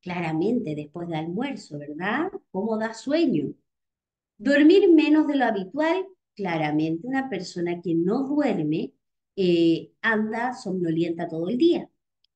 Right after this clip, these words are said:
Los turnos, la persona con turnos tiene poca higiene del sueño, por lo tanto anda también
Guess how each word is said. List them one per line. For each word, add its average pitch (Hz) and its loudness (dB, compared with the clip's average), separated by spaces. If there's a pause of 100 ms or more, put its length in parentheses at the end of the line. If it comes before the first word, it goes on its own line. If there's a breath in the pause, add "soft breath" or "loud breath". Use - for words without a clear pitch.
(160)
Los 220 -6
turnos, 196 -2 (160)
la - -14
persona 165 -6
con 185 -8
turnos 247 -6
tiene 202 -4
poca 285 -2
higiene 180 -4
del 175 -4
sueño, 214 -4
por 294 -8
lo 202 -8
tanto 180 -10 (320 soft breath)
anda 302 2
también 160 -4